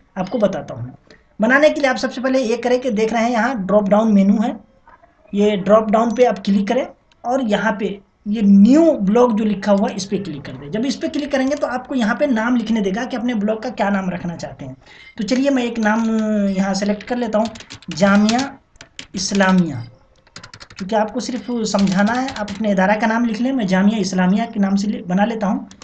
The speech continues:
और next पे click कर देता हूँ। यहाँ blog का URL address लिखने दे रहा है, मैं लिख रहा हूँ जामिया इस्लामिया।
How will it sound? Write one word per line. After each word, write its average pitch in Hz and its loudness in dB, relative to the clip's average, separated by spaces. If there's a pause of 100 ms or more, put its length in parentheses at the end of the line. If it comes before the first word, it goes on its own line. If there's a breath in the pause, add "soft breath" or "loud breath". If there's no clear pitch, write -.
(260 loud breath)
और 220 0
next 202 2
पे 233 -6
click 254 -4
कर 240 -2
देता 220 -6
हूँ। 220 -2
यहाँ 240 -2 (300 loud breath)
blog 208 -2
का 247 -2
URL 208 4 (300)
address 202 0 (120)
लिखने 202 0
दे 226 0
रहा 190 2
है, 226 -6
मैं 190 -6
लिख 190 -6
रहा 190 0
हूँ 226 -2 (560)
जामिया 190 0 (720)
इस्लामिया। 180 -4